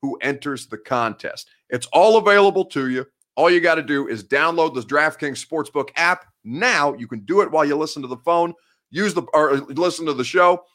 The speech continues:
Use the promo code A two Z Sports. That's A T O Z Sports to get a shot at doubling your money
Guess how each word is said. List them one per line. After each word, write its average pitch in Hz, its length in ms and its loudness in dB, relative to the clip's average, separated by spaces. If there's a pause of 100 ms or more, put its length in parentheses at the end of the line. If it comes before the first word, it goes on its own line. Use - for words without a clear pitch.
(120)
Use 202 260 -6
the 180 100 -6
promo 180 460 2
code 147 300 2 (300)
A 196 200 2
two 202 240 -6
Z 180 220 -8
Sports. - 420 -6
That's 107 280 -8
A 180 180 -2
T 185 300 -8
O 151 200 0
Z 139 240 -4
Sports 208 540 0 (280)
to 127 100 -10
get 170 200 2
a 180 80 2
shot 165 360 2
at 113 260 -4
doubling 175 440 2
your 120 120 -4
money 120 380 -4